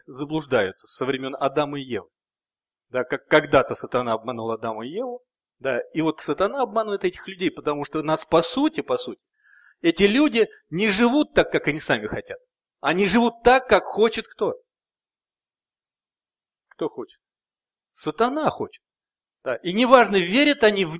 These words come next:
в него или не верят в него, они просто живут и исполняют то, что он хочет, чтобы они исполняли. Живут по воле князя, господствующего в воздухе, духа, действующего в сынах противления.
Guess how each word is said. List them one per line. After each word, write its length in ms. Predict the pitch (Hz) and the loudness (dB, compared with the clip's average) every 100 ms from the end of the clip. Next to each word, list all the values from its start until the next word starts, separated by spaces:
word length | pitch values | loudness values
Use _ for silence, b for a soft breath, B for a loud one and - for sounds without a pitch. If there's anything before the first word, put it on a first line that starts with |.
| - | -16
в 160 | 127 143 | _ -6
него 280 | 170 143 - | -2 0 0
или 220 | 160 156 | -2 -2
не 140 | 175 | -4
верят 320 | 175 151 113 | 0 0 0
в 40 | - | -8
него, 240 | 101 85 _ _ _ _ | -14 -16 _ _ _ _
они 240 | - 165 196 | -4 -2 -2
просто 400 | 226 277 - 208 | -2 -4 0 -2
живут 400 | 175 190 269 269 | 2 2 0 -2
и 60 | |
исполняют 560 | 196 202 202 220 196 - | -2 0 0 2 -2 0
то, 140 | 254 | -2
что 220 | 240 - 175 | 0 2 2
он 280 | - 226 | 2 0
хочет, 280 | - 220 220 | 0 -6 -6
чтобы 220 | - 185 | -8 -6
они 100 | 175 | -6
исполняли. 520 | 170 - 175 180 135 - _ _ _ _ _ _ _ - | -8 -6 -4 0 -2 -4 _ _ _ _ _ _ _ -10
Живут 360 | 127 190 190 | -4 -2 0
по 120 | 175 175 | 0 2
воле 180 | 180 | 2
князя, 380 | 160 196 190 156 | 0 0 2 4
господствующего 640 | 151 160 165 - 151 - 139 | 0 0 -6 -6 -8 -6 -6
в 60 | |
воздухе, 440 | 220 240 240 - 139 | -6 -6 -6 -8 -10
духа, 580 | _ 214 277 - 117 - b b _ | _ -4 -2 0 -2 -4 b b _
действующего 920 | 117 170 240 - - 226 220 240 233 | _ -2 -2 -2 -4 -6 -6 -6 -6
в 60 | - | -6
сынах 400 | 156 170 170 - | -6 -4 -4 -4
противления. 520 | 151 139 120 92 | -8 -6 -6 -8